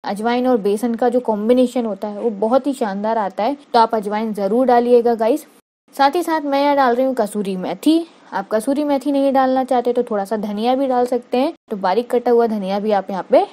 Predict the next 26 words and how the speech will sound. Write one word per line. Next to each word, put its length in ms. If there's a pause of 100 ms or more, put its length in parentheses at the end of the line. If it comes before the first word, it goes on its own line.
(260)
डाल 300
सकते 320
हैं। 140 (500)
सेसमे 460
seed 340 (420)
या 100
फिर 160
जिसे 260
तिल 240
कहा 240
जाता 300
है, 160 (200)
तो 60
थोड़ा 240
सा 120
तिल 260
डाल 220
देंगे 260
seasoning 460
के 120
लिए, 300 (200)
जिससे 280
बहुत 280
अच्छा 200
taste 300
आएगा। 400